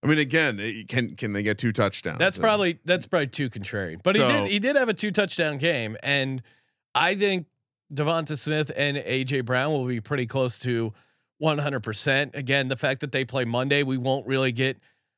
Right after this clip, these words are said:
Speaker 2: much injury clarity until, until, like, Sunday. Um, but maybe an interesting, and you're, are you allowed to late swap before the, uh, game, Ryan?
Speaker 1: Yeah.
Speaker 2: Okay.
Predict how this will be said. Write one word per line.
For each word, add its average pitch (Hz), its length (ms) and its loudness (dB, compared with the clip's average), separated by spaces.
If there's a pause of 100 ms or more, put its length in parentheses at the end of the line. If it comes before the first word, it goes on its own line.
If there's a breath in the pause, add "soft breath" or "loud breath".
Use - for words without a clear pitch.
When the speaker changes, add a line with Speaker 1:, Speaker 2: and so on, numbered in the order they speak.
(100)
Speaker 2:
much 139 220 2
injury 156 420 0
clarity 147 460 0
until, 156 720 0 (440)
until, 151 480 0
like, 175 220 2
Sunday. 185 760 2 (340 soft breath)
Um, 143 260 0
but 156 180 0
maybe 214 300 2
an 180 100 0
interesting, 170 540 -2
and 156 140 -2
you're, 170 220 2 (100)
are 165 120 2
you 220 140 2
allowed 196 240 4
to 165 60 -4
late 151 260 -2
swap 156 380 0
before 143 360 -6
the, 131 240 0
uh, 113 220 0
game, 120 360 -6
Ryan? 147 300 -4
Speaker 1:
Yeah. 123 140 2 (280)
Speaker 2:
Okay. 117 220 -10